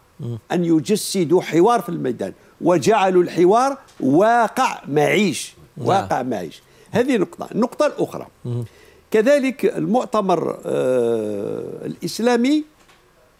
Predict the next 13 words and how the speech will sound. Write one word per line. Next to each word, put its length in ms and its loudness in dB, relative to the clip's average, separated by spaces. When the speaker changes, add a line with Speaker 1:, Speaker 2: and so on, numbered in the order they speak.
Speaker 2:
كما 280 0
أشار، 560 0
آه، 720 -8
علي 200 2
مراد 420 2
Speaker 1:
في 60 -8
Speaker 2:
الذي 280 0
Speaker 1:
كتاب. 240 -2
Speaker 2:
قام 40 0
بدراسة 640 0
مهمة 400 0
جدًا، 400 -2
آه، 760 -4